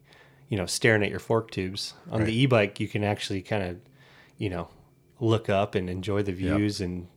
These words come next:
Speaker 1: there's nothing but views up there, and that's kinda,
Speaker 3: That's what
Speaker 1: you
Speaker 3: that
Speaker 1: know,
Speaker 3: trail's all about.
Speaker 1: Yeah, it's full big Nevada,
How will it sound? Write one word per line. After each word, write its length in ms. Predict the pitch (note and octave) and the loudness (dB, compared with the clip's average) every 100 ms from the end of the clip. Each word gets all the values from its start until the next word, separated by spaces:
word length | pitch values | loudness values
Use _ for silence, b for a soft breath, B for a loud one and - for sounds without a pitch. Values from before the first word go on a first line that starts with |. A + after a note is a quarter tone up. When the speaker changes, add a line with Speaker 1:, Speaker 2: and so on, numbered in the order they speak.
| - - | -20 -14
Speaker 1:
there's 420 | D3 G#2+ G2 G2 - | -6 -4 -4 -8 -6
nothing 400 | A2+ A2+ A2+ G#2 | 0 2 2 -2
but 160 | F#2+ F#2 | -2 -4
views 300 | F#2 G2+ G2 | -2 -2 -2
up 160 | E2+ - | -6 -6
there, 260 | F#2+ F2+ | -6 -6
and 120 | F2+ F#2+ | -8 -8
that's 180 | F#2+ | -10
kinda, 320 | - F#2 F2+ F2 _ b b - | -10 -10 -10 -14 _ b b -2
Speaker 3:
That's 180 | G2+ - | -2 0
what 40 | |
Speaker 1:
you 60 | G#2 | 0
Speaker 3:
that 80 | E2+ | 0
Speaker 1:
know, 60 | |
Speaker 3:
trail's 260 | E2+ D#2+ D2 | 0 -2 -2
all 120 | C#2+ | -2
about. 80 | C#3+ | 4
Speaker 1:
Yeah, 240 | C3+ G2+ | 6 4
it's 240 | F2+ G#2+ - | 2 -2 -2
full 600 | - C3 A#2 G#2+ G2 G#2 - - - _ _ | 4 6 8 8 6 0 -14 -20 -20 _ _
big 420 | C3 A#2 G#2 G2+ - | 4 4 2 -2 -8
Nevada, 600 | A2+ G2+ G2 G2 F#2+ | -4 0 0 0 -2